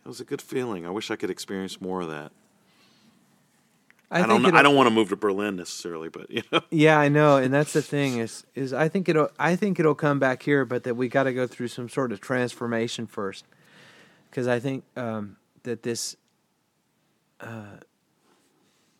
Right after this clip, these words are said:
Speaker 2: you know, this big money balloon, uh, is, is, it's a, it's a sort of,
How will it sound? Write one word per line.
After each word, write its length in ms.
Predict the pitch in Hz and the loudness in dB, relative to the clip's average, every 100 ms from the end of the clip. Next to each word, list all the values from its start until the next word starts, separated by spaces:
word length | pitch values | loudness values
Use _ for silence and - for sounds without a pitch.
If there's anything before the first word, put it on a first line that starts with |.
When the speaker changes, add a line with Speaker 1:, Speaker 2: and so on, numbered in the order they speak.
| - | -2
Speaker 2:
you 100 | 156 | 2
know, 140 | 139 | 4
this 180 | 139 143 | 2 -2
big 320 | - 175 139 | 0 0 2
money 320 | 127 131 135 | 0 0 0
balloon, 640 | 123 120 117 117 117 113 110 _ _ _ _ - | 0 -2 -2 -2 -2 -4 -8 _ _ _ _ -16
uh, 200 | 110 107 - | -12 -12 -12
is, 360 | 123 117 - - _ | -12 -10 -10 -12 _
is, 320 | 120 127 113 - | -10 -10 -10 -12
it's 200 | 127 123 | -12 -8
a, 220 | 123 - 131 | -10 -8 -10
it's 160 | - | -8
a 60 | 127 | -8
sort 320 | - 190 185 | -4 0 2
of, 240 | 170 - | 2 0